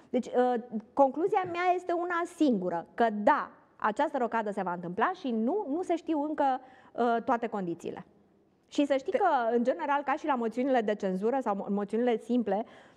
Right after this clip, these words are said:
Speaker 1: până în ultimul moment se negociază, până în ultimul moment, mai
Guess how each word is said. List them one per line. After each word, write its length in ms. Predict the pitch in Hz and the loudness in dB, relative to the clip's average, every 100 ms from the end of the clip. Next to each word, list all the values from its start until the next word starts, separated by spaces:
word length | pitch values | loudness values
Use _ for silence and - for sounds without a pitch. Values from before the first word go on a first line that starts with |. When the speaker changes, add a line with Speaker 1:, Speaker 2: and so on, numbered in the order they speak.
| _ _ _ _ _ _ - | _ _ _ _ _ _ 2
Speaker 1:
până 240 | - 392 311 | 4 4 2
în 60 | 294 | 0
ultimul 360 | 330 302 269 | 0 2 0
moment 640 | 262 233 208 190 208 - - | 2 2 0 0 -4 -8 -18
se 180 | - - | -4 0
negociază, 840 | 339 294 320 - 359 349 226 - 165 - | 0 0 -2 2 2 4 0 -2 -6 0
până 180 | 349 349 | 0 0
în 60 | 330 | -2
ultimul 280 | 359 330 311 | -2 0 0
moment, 380 | 294 294 233 - - - | 0 0 -2 -6 -18 -4
mai 140 | 247 | 0